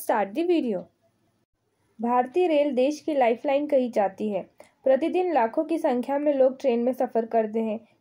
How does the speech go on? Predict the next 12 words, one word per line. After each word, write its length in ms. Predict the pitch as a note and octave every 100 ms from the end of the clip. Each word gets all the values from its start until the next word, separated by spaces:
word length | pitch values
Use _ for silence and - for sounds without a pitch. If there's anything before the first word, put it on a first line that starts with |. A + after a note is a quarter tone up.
| -
कई 140 | C#4+
बार 180 | D4+ D#4+
टिकट 400 | D#4+ D4 C#4+ D4+
बुकिंग 360 | C4 A#3+ D4 C#4+
या 60 |
रिजर्वेशन 600 | C4+ A#3+ A#3 B3 B3 C#4+ C4+
के 120 | C#4+
दौरान 340 | A#3+ A#3 A#3+
रिग्रेट 400 | A3 A3+ B3+ C4+
हो 80 | B3+
जाता 340 | A3+ F#3 F3
है 160 | F#3 F3